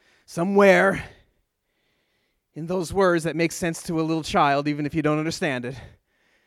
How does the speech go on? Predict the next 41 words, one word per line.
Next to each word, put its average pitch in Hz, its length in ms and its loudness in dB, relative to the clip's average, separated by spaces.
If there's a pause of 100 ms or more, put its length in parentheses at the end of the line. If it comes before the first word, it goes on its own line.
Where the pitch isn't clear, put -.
(300)
he 151 140 -16
said, 151 220 -8
"You 147 120 -4
know 185 120 4
what? 240 380 4
This - 220 -16
kingdom 226 420 2
of 208 120 0
God 220 300 4
that 185 80 -8
we're 180 160 -4
in 202 200 -4
is 160 320 -12
likened 240 560 0
unto 220 420 -2
a 240 60 -6
man 123 640 -14 (560)
who - 100 -20
plants 175 360 -10
some 143 180 -10
good 156 180 -2
seed." - 540 -14 (1200)
Anybody 175 280 -12
plant 190 300 -8
any 175 120 -4
good 170 200 -2
seed 196 300 -10
in 202 80 -6
their 196 100 -6
life 196 380 -10
and 160 100 -20
they're 127 120 -20
just - 180 -20
waiting 165 220 -10
for 185 140 -8
that 147 200 -6
good 170 220 -10
fruit 185 240 -14
to - 80 -20
come 190 240 -10
up? - 180 -14